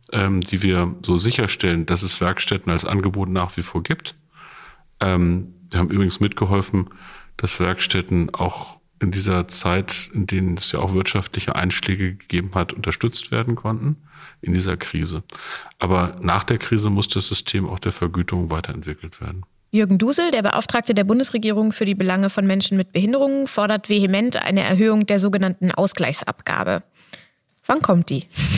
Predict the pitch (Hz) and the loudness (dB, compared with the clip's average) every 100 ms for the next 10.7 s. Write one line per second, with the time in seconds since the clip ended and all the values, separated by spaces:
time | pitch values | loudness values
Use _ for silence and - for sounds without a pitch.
0 | - - - _ _ - - - - - | 2 -2 -4 _ _ -12 -10 -10 -14 -4
1 | 95 92 87 104 - 107 - - - - | 0 4 4 2 0 -2 -4 -12 -20 -20
2 | - - 110 98 82 - 113 120 135 143 | -6 2 2 4 2 2 2 2 2 2
3 | 107 - 101 98 95 - 92 87 - - | 2 2 2 2 0 2 2 2 -4 -16
4 | - 110 101 90 82 95 - 101 90 85 | -4 0 2 2 2 2 0 0 0 0
5 | 92 80 - 82 - 82 82 85 90 - | 0 -2 -2 -6 -8 -6 -4 -6 -8 -12
6 | - - - _ 110 95 85 - 104 98 | -10 -10 -14 _ 0 0 2 2 4 4
7 | - 90 82 113 117 104 101 98 - - | 4 2 4 4 2 2 2 0 0 0
8 | 95 92 78 90 - 92 - - 87 - | 0 2 0 0 0 0 0 0 -2 0
9 | - 85 - 87 80 - 87 101 85 90 | 0 0 2 2 2 0 0 0 2 2
10 | 90 85 85 - 95 90 90 | 2 2 -2 -4 -2 -2 -2